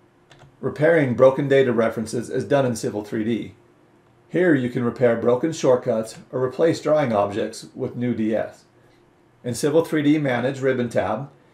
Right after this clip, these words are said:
you can find commands to validate data shortcuts, synchronize references,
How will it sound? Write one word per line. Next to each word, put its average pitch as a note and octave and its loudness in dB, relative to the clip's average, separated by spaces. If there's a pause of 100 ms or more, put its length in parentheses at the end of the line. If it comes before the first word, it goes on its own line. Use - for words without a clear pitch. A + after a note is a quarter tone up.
(100)
you B2+ -8
can B2+ -6
find B2+ 0
commands A2+ -2
to B2+ -2
validate A#2 2
data B2 -2
shortcuts, C3 -2 (800)
synchronize C3 -2
references, A#2+ -2